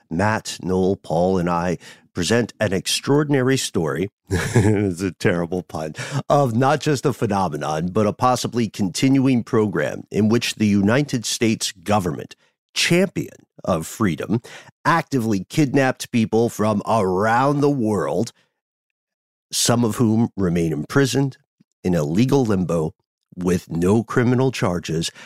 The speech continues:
as we record this evening. I, I suggest we pause for a word from our sponsor. We gotta, you know, we gotta rack our ribs.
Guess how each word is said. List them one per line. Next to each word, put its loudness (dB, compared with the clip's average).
as 0
we 0
record -2
this 0
evening. -4
I, 2
I 4
suggest 2
we 2
pause 0
for 0
a 2
word 2
from -2
our -6
sponsor. -2
We -6
gotta, -2
you 2
know, 4
we 0
gotta 0
rack 0
our -2
ribs. 0